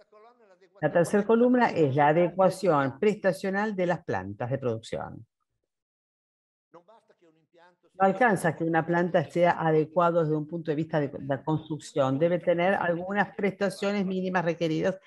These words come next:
que deben comprobarse. Y finalmente, la adecuación del proceso adoptado y la adecuación de los procedimientos de control. Entonces, en el fondo, que lo que se trata de recoger el cit forma parte de estos cuatro grupos de informaciones.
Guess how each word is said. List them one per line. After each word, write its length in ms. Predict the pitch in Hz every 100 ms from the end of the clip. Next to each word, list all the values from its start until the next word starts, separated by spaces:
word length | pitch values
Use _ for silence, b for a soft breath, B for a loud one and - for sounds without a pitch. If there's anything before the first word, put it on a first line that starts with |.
| b
que 140 | - 131
deben 240 | 139 143
comprobarse. 840 | 135 123 135 117 104 117 - 123 - b
Y 140 | - 160
finalmente, 640 | 175 185 190 185 175 202
la 100 | 170
adecuación 560 | 143 156 185 185 190 185
del 100 | 165
proceso 420 | 165 160 185 180
adoptado 580 | 185 208 - 180 185 208
y 140 | 202 196
la 120 | 175
adecuación 520 | 175 175 202 175 175
de 60 | 175
los 100 | 165
procedimientos 800 | - - 151 165 165 151 147 147
de 100 | 139
control. 520 | 135 123 127 104 110 b b
Entonces, 420 | - 175 170 147 135
en 80 | 156
el 100 | 160
fondo, 500 | 160 151 131 135 131
que 300 | 165 127 - b b -
lo 260 | 143 139
que 360 | 151 147 135 -
se 180 | - 131
trata 440 | - 180 165 - 131
de 80 |
recoger 580 | 123 127 151 - 143 123 -
el 120 | 156
cit 320 | - 170 170
forma 340 | 185 175 196
parte 320 | 196 185 - 185
de 100 | 160
estos 220 | 185 -
cuatro 280 | 185 180 170
grupos 240 | 151 151
de 80 | 151
informaciones. 680 | 131 107 110 - - 107 113